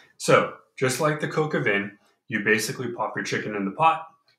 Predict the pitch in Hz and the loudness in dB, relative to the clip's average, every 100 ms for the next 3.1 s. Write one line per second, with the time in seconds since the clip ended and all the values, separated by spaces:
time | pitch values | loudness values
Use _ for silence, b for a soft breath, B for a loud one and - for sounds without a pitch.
0 | _ 107 95 98 - - 98 139 139 143 | _ -10 -4 -4 -4 -4 4 4 4 2
1 | 143 143 - 147 143 139 117 98 95 - | 2 2 2 2 2 0 -2 -4 -4 -8
2 | 92 - - 143 131 127 - 123 127 123 | -12 -2 2 2 2 -2 -4 -4 -2 -2
3 | 123 | -4